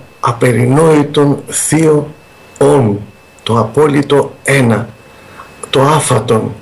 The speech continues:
αυτό που δεν πιάνει νους ανθρώπου. Και επειδή εδώ κάτω είναι νηπιαγωγείο,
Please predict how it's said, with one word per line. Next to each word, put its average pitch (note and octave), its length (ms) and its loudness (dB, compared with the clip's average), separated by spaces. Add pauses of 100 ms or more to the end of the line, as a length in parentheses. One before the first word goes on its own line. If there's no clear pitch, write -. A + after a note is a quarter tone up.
(120)
αυτό C3+ 320 -2
που C#3 200 -2
δεν C3 180 0
πιάνει D3 540 2
νους C3+ 540 0
ανθρώπου. B2 640 0 (640)
Και C#3 120 0
επειδή D3+ 640 2
εδώ C3+ 220 2
κάτω C#3+ 500 0
είναι A#2+ 440 -2 (400)
νηπιαγωγείο, A#2+ 1040 0